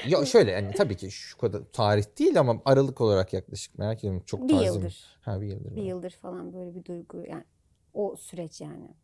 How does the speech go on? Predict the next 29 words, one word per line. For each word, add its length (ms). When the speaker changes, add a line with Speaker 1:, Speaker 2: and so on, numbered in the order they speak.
Speaker 2:
arada 280
kalan 280
süreç 220
bir 80
yıldır 240
falan 360
öyle 180
bir 100
duygu 440
yaşadım. 540
Çünkü 280
bu 40
şey 240
hem 140
çok 240
iyi 100
arkadaş 460
olmak 340
hem 220
bir 240
yani 360
aile 340
gibi 220
olmak. 560
Ee, 580
onunla 240
eğlenmek, 540
onunla 300
üzülebilmek, 800